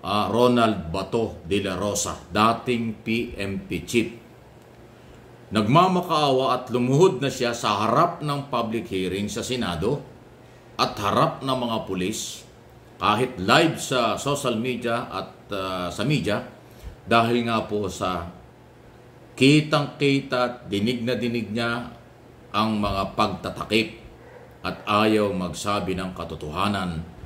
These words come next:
ng mga pulis, opisyal at kawal na sumasailalim sa investigasyon dahil nga po sa mga illegal activities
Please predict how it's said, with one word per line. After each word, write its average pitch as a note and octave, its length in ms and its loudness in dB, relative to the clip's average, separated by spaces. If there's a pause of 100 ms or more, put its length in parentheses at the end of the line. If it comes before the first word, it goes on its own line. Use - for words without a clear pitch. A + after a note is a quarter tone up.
(480)
ng A#2 240 4
mga A2 320 0
pulis, A2 300 4 (580)
opisyal A2 800 0
at A2+ 240 -4
kawal D2+ 560 -6 (400)
na A2+ 160 2
sumasailalim A2+ 960 2
sa G2 160 -6
investigasyon E2+ 840 -6 (680)
dahil F#2 320 -2
nga G2+ 200 0
po F#2 200 -4
sa E2+ 560 -4
mga F2+ 480 -6
illegal B2 640 4
activities G#2 880 -6